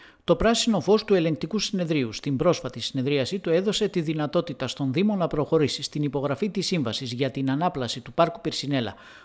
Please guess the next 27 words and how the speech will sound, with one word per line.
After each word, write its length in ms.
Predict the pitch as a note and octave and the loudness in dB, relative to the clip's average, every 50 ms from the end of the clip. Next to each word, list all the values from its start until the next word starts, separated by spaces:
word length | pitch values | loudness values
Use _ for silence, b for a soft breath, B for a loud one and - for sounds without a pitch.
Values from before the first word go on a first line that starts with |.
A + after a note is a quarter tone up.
| B B | B B
που 120 | - G3+ | 4 6
έγινε 280 | G#3 A3 A3+ B3+ B3+ A#3+ | 6 6 6 6 4 6
το 120 | A#3+ A#3 | 6 4
μεσημέρι 420 | G#3 G3 - - D#3+ D#3+ F3+ F#3 F3 | 4 2 2 0 0 0 0 0 -2
στην 220 | - - E3+ D#3+ | -4 -4 -2 0
αίθουσα 320 | E3 D#3+ - - F#3 E3 | 0 0 0 0 -2 -2
του 120 | - - F3 | -2 -2 -4
Δημοτικού 440 | D#3 D3 D3 C#3+ C3 - - D#3 C#3 | -2 -2 -2 -2 -2 -2 -2 -2 -2
Συμβουλίου. 500 | - C3+ A#2+ A2+ A#2+ A2+ A#2 A2+ G2+ - _ _ _ _ _ _ _ _ _ _ _ _ _ _ _ _ _ _ _ _ _ _ b b b b b b b b | -2 -2 -2 -2 -2 -2 -2 -4 -6 -8 _ _ _ _ _ _ _ _ _ _ _ _ _ _ _ _ _ _ _ _ _ _ b b b b b b b b
Όπως 280 | C#3+ C#3 - C#3+ - | -4 0 0 0 2
ανέφερε 420 | C#3 C#3 D3 D#3 - C#3+ C3+ D3 C3+ | 2 2 2 2 2 0 0 0 0
στις 220 | - - D3 B2 | -2 -2 -2 0
δηλώσεις 480 | C3+ C3+ D3+ F#3+ G#3 - - B2+ - - | 0 2 4 4 4 4 2 -2 -6 -6
που 120 | - C3 | -6 -2
προηγήθηκαν 680 | - D3+ C#3+ C3+ C#3 B2+ E3+ G#3+ G3 - - D3+ B2+ A2+ | -2 0 0 0 0 0 0 0 0 0 -2 -2 -2 -2
της 140 | A#2+ - | -4 -6
υπογραφής, 560 | - - B2+ A#2 B2 A#2+ - - G3 G3 - - B B B B B B | -6 -4 -4 -4 -4 -2 0 2 2 0 0 -4 B B B B B B
ο 120 | B G#3+ G3+ | B 2 4
Δήμαρχος, 540 | G#3+ A#3 F#3 B2 G#2 - - - - - _ _ _ _ | 6 4 4 2 0 -6 -10 -14 -16 -16 _ _ _ _
κύριος 260 | - C#3 B2 B2+ A#2 | -10 -8 -6 -6 -6
Παπαγεωργίου, 680 | - C#3+ - C3+ C3+ A#2 B2+ C3+ C3 A#2+ C3+ G#3 F#3 C#3 | -6 -4 -4 -2 -2 -2 -2 -2 -2 0 2 2 2 4
πρόκειται 360 | - - D3 D3 - - - D3+ | 2 2 0 0 0 -2 -2 -2
για 160 | C3 D3 D3 | 0 0 0
έργο 200 | D#3 C#3+ D#3 D3+ | 0 0 -2 -4
που 120 | - D#3+ | -4 -4
σχεδιάστηκε, 800 | C3+ - - D3 C3+ B2 D3 E3+ D#3+ C3+ - - - - - - _ _ _ _ - | -6 -4 -2 -2 -2 2 4 4 4 4 2 -4 -12 -16 -18 -18 _ _ _ _ -6
αδειοδοτήθηκε, 840 | F3+ D#3 D3 D3+ D3 A#2 - - - F#3 G3 F#3+ G3+ G3 G3 G3 C4+ | -4 -2 0 0 0 0 -2 -2 2 2 2 2 0 -2 -4 -6 -6